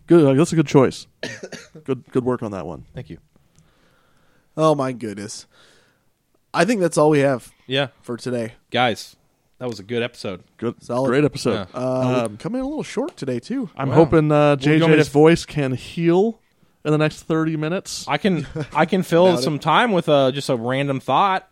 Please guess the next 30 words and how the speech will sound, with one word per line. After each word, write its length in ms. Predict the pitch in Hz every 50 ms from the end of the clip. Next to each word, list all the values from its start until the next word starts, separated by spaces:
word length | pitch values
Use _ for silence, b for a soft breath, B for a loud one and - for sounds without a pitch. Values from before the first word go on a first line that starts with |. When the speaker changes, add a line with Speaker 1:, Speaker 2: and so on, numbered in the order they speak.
| _ _
Speaker 1:
Uh, 60 | - -
Speaker 2:
about 100 | - -
Speaker 1:
go 160 | 151 160 160
ahead. 180 | 156 156 147 123
Speaker 2:
stuff. 380 | 117 151 180 180 165 - -
Speaker 1:
Do 160 | 127 147 151 143
it 40 |
right 260 | 127 123 131 135 139 127
now. 260 | 127 123 117 87 - -
Speaker 2:
Let's 240 | 127 139 139 - -
talk 260 | - 170 160 156 -
about, 500 | 170 156 165 160 160 165 165 160 - -
uh, 220 | 175 165 165 160
how, 680 | 151 165 165 160 165 160 160 160 165 156 156 160 160 156 - -
um, 720 | 139 139 143 139 139 135 135 131 123 120 120 117 117 117 - _ _ _
Speaker 1:
He 60 | - 156
just 140 | 160 143
got 100 | 170 156 131
a 40 | 120
lot 220 | 110 110 113 120
Speaker 2:
no. 380 | 156 160 165 165 160 156 175 208
Speaker 1:
<laughs> 0 |
louder. 380 | 196 170 151 - - 208 - _ _ 120 135 139 139
Speaker 2:
L-, 60 | 139
hold 220 | 123 165 170 180
on. 320 | 175 160 143 127 117 113 110 - _ _ _ _
I 120 | - 135
have 100 | 143 147
a 140 | 143 131 123
really, 600 | 127 135 139 147 160 160 160 160 160 160 160 156